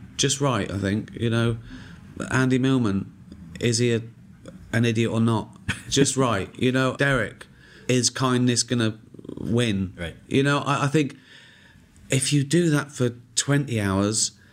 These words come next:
Speaker 1: people go, "Yeah, we get it." You know, and, and I do everything myself. I haven't got a team of twenty writers.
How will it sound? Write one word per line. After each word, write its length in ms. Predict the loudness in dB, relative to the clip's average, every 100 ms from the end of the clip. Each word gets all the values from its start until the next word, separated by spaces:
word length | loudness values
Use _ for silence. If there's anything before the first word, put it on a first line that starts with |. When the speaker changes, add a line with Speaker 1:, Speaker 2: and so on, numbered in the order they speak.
| -20 -20 -2
Speaker 1:
people 260 | 0 2 2
go, 320 | 2 2 0 -6
"Yeah, 600 | -4 2 2 2 -2 -4
we 140 | -2 0
get 240 | 0 0
it." 160 | -2 -6 -16 -20 -20 -2
You 120 | 0
know, 320 | 2 2 0 -6 -4
and, 320 | 0 0 -2 -6 -14 -20 _ -20 -20 -14 -6 0
and 180 | 2 4
I 120 | 2
do 140 | 4
everything 240 | 2 2 2
myself. 560 | 2 2 0 -2 -2
I 100 | 0
haven't 180 | 2 0
got 120 | -2
a 60 | -2
team 240 | 0 2
of 80 | 0
twenty 260 | -2 -2 0
writers. 500 | 0 0 -4 -6